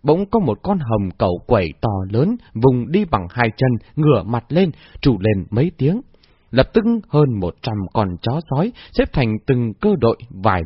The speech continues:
mươi con một, kéo nhau chạy túa đi các ngả. Chỉ còn một bầy đứng dọc trước thềm, quay đầu ra ngoài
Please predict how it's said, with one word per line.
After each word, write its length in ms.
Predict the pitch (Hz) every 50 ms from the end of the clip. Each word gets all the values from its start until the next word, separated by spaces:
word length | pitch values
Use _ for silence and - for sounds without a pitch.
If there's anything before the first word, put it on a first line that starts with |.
| 82 90
mươi 100 | 107 101 -
con 200 | - 110 104 95
một, 180 | 104 107 98 - - - - - - - -
kéo 200 | 127 147 190 202
nhau 260 | 160 135 120 113 101 _ _ - _ -
chạy 160 | 135 - - - _ -
túa 220 | 151 156 190 226
đi 100 | 175 127 107 -
các 200 | 170 180 - -
ngả. 200 | 120 110 92 76 71 _ _ _ _ - - -
Chỉ 120 | - 160
còn 260 | - 170 165 151 135
một 140 | 139 147 - -
bầy 280 | 131 131 127 127 123 -
đứng 300 | 127 135 143 170 233 254 208
dọc 400 | 135 107 101 107 - - - -
trước 200 | 240 247 - -
thềm, 240 | 131 123 110 92 - _ _ - _ _ _ -
quay 160 | - 127 120
đầu 240 | 107 107 95 87 80 -
ra 140 | - 110 98 90
ngoài 280 | 92 101 95 87 76